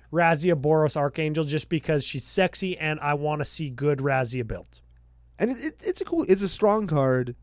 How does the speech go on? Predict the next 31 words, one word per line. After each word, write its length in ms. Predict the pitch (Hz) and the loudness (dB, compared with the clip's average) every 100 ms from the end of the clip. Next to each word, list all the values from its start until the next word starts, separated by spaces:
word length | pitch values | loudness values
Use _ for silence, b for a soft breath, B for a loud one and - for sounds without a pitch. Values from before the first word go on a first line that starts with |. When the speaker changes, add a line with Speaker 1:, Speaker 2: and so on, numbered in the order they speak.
| - - | -20 -6
Speaker 2:
in 80 | 123 | -4
a 40 | 127 | -2
casual 440 | 113 98 95 98 | -2 -2 -2 -6
deck. 280 | 87 80 - | -6 -10 -4
I 80 | 110 | 0
Speaker 1:
Yeah. 60 | 117 | 2
Speaker 2:
dig 160 | 110 | 2
that 180 | 98 90 | -2 -4
too. 140 | - - | -4 -2
Speaker 1:
Yeah, 100 | 165 175 | 0 0
okay. 200 | 165 139 | 2 2
My, 280 | 143 165 | 2 0
my 240 | 156 160 175 | 0 0 2
plane 380 | - 156 151 175 | 0 0 0 0
this 180 | 185 - | -2 0
week, 340 | 220 285 - - - - _ _ - - | -2 -4 -12 -20 -20 -20 _ _ -10 0
is 260 | 160 151 | 0 0
gonna 200 | 135 170 | 0 0
be 260 | 160 170 160 160 | 2 2 0 -2
another 360 | 156 151 156 | 0 2 0
one 200 | 180 175 | 2 0
that 80 | 170 | 0
we've 200 | 156 143 | 0 0
invented. 540 | 139 120 123 123 107 - | -2 -2 -4 -4 -8 -4
And 180 | 147 139 | -2 0
shout 320 | - 170 208 | 2 4 6
out 140 | 269 | 4
to 160 | - - | 2 0
us. 380 | 143 214 - - - - _ _ _ - | -2 0 0 -4 -10 -20 _ _ _ -12
Uh, 120 | 170 | -10
sh-, 100 | 151 | -8